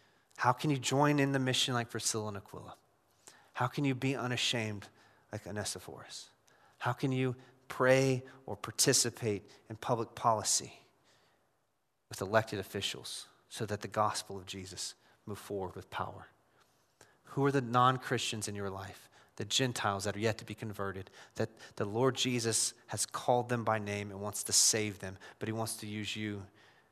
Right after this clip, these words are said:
to open their eyes through the message of the gospel, through your mouth, through the power of the Holy Spirit, that they may be saved? How will you respond? If Jesus has spoken to you today, do not delay. Do not wait,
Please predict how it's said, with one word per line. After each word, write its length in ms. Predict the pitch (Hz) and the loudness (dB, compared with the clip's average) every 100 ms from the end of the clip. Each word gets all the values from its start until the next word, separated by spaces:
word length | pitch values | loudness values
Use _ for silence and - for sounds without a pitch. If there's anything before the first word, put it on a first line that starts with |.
| - | -10
to 80 | - | -6
open 260 | 113 - 104 | -4 -6 -4
their 180 | 98 | -2
eyes 360 | 95 98 98 - | -2 -4 -8 -10
through 160 | - 101 | -8 -8
the 80 | - | -6
message 340 | 107 110 - 113 | -2 0 2 0
of 80 | |
the 60 | 107 | -4
gospel, 340 | 110 107 - | -2 -2 -2
through 160 | - 101 | -12 -8
your 160 | 110 127 | -4 0
mouth, 300 | 110 104 - | 2 2 0
through 100 | - | -8
the 40 | 101 | -10
power 260 | - 113 | 2 4
of 60 | 110 | 4
the 60 | 107 | -2
Holy 200 | 104 98 | -6 -6
Spirit, 320 | - 101 95 | -6 -6 -4
that 160 | 98 | -6
they 120 | - 101 | -4 -4
may 120 | 98 | -6
be 100 | 95 | -6
saved? 460 | - - 101 - - _ _ _ _ _ _ _ _ _ _ - | -4 -4 -8 -20 -20 _ _ _ _ _ _ _ _ _ _ -4
How 180 | - | 2
will 140 | 127 120 | 2 2
you 160 | 107 | 0
respond? 420 | 95 90 - - - - _ _ _ _ _ _ _ - - - | -2 -6 -8 -10 -18 -20 _ _ _ _ _ _ _ -20 -10 -4
If 100 | 120 | 2
Jesus 420 | - 175 165 165 | 4 6 8 6
has 100 | 160 | 6
spoken 400 | - 117 156 143 | 4 4 2 0
to 80 | 123 | -2
you 80 | 127 | -4
today, 420 | 127 143 135 92 - _ - - | -2 0 -2 -4 -14 _ -20 -6
do 80 | 123 | 0
not 180 | 147 | 0
delay. 300 | - 123 123 - - _ _ _ _ _ | 2 -2 -2 -4 -16 _ _ _ _ _
Do 60 | 113 | -2
not 240 | 127 151 | 2 2
wait, 360 | 104 87 104 | 0 -6 -10